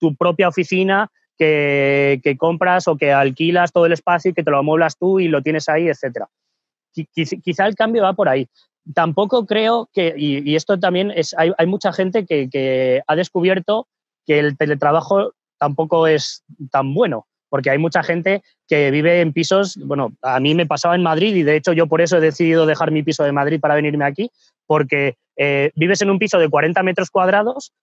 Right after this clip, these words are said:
en el que al final, mm, tampoco puedes hacer, o sea, tampoco tienes una zona de despacho, si luego, eh, pues, tu pareja también trabaja, ¿cómo compartes eso y cómo haces ese le-, ese teletrabajo? Hay mucha gente que ha descubierto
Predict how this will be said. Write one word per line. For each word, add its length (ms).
en 140
el 160
que 80
al 100
final, 380
mm, 560
tampoco 460
puedes 500
hacer, 580
o 60
sea, 140
tampoco 320
tienes 260
una 140
zona 180
de 60
despacho, 720
si 280
luego, 300
eh, 180
pues, 160
tu 100
pareja 300
también 240
trabaja, 500
¿cómo 240
compartes 680
eso 340
y 120
cómo 240
haces 220
ese 120
le-, 120
ese 240
teletrabajo? 560
Hay 80
mucha 260
gente 240
que 100
ha 20
descubierto 600